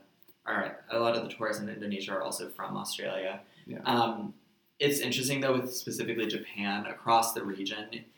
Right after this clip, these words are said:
Speaker 1: Japan is kind of considered the next best partner after the United States and China. Um, where you would expect that to probably be Australia, given proximity, it is actually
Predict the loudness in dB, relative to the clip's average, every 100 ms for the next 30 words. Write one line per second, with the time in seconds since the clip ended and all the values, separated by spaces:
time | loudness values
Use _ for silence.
0 | _ _ -2 -2 0 0 0 -2 -4 -6
1 | -4 -4 -6 -4 -2 -2 -2 -4 -4 -4
2 | -2 -2 -4 -4 -4 -4 -4 -6 -6 -6
3 | -6 -6 -6 -8 -4 -2 0 0 0 -2
4 | -2 -4 -4 -4 -4 -4 -8 _ _ _
5 | _ 0 0 2 -2 2 4 6 4 2
6 | 0 0 0 -2 -4 -8 -4 -2 0 0
7 | -2 0 0 0 -2 0 0 0 -2 -4
8 | -6 -8 -12 -12 -8 -6 -2 0 2 2
9 | -2 -4 -6 -8 -16 -14 -10 -8 -8 -12